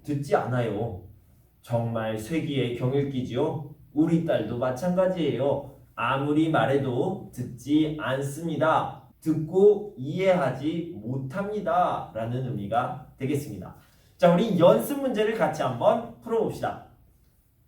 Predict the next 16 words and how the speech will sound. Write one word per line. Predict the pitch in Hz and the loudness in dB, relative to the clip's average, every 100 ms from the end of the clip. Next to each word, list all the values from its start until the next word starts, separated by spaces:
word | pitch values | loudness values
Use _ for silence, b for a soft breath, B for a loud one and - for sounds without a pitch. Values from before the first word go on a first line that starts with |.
| - | -6
"어머, | 202 202 - - - - - - | 2 6 6 2 -6 -18 -20 -6
또 | 247 254 | -4 0
가스를 | 220 226 220 208 190 185 | 0 0 -2 -2 0 -2
잠그지 | 135 135 151 147 | -2 0 2 0
않고 | 127 - 147 | -2 -2 -4
외출했어요? | 123 - 123 117 113 123 139 - - - | -4 -4 -6 -6 -2 -2 -2 -6 -18 -10
아, | - 180 160 - - - - | -2 -2 -2 -8 -16 -20 -12
깜빡 | - 175 175 165 | -8 0 2 2
잊었어요. | 135 151 - 156 135 - - - - - - _ _ _ | 2 0 -2 -2 0 2 0 -2 -12 -20 -20 _ _ _
쇠기의 | - 175 170 151 151 120 - | -4 2 4 4 4 2 -2
경읽기군요. | 131 135 147 143 160 151 147 135 104 117 127 - - - - | -4 -2 0 0 0 0 0 0 -2 -2 -2 -6 -14 -20 -14
항상 | - 160 160 175 175 185 | -6 -4 -2 0 0 0
주의하라고 | 156 156 170 160 151 151 165 160 - - - | 0 0 4 6 4 2 0 -4 -6 -12 -20
수도 | - 180 185 185 | -18 -8 -4 0
없이 | 147 - 170 | 0 -2 -2
말했잖아요. | 175 170 165 151 156 202 - | -2 0 -2 -2 0 0 -2